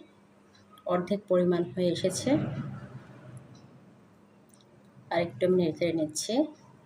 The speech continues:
খেয়াল রাখবেন পোড়া না লাগে, পোড়া লাগলে গন্ধ আসবে।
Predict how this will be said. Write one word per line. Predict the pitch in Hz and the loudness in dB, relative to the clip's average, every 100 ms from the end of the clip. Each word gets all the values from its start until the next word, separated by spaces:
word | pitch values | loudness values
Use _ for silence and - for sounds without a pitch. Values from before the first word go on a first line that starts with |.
| - - - - - - - - _ _ - - | -20 -20 -20 -20 -20 -20 -20 -20 _ _ -20 -16
খেয়াল | - 202 196 | 0 2 4
রাখবেন | 165 156 175 277 339 - - - - | 2 2 4 4 4 -2 -20 -20 -2
পোড়া | 202 190 | 2 4
না | 185 165 | 4 0
লাগে, | 156 147 202 339 - - - - - - - - - | -2 0 2 0 -4 -20 -20 -20 -20 -20 -20 -20 -6
পোড়া | 175 175 | -2 0
লাগলে | 156 175 302 - - - - - - - - - - - - | 0 0 -2 -2 -20 -20 -20 -20 -20 -20 -20 -20 -20 -20 -6
গন্ধ | 175 170 170 | 2 4 6
আসবে। | 156 - - | 2 2 2